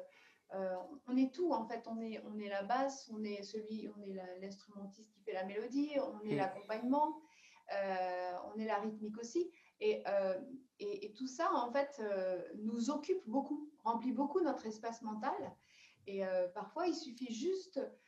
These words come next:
Speaker 1: de se détendre, ça, ça va ensemble, de se détendre, de se recaler dans le rythme et de,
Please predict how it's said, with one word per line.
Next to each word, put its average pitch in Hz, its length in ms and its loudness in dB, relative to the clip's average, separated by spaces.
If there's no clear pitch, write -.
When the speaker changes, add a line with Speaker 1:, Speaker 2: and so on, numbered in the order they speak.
Speaker 1:
de 220 200 -4
se 240 200 -4
détendre, 262 920 2
ça, - 80 -14
ça 214 160 -2
va 262 100 4
ensemble, 247 480 4
de 202 40 -6
se - 200 -12
détendre, 269 840 2
de 208 120 -4
se - 140 -6
recaler 302 520 0
dans 262 200 4
le 254 60 -2
rythme 233 480 -8
et 233 140 0
de, 226 280 0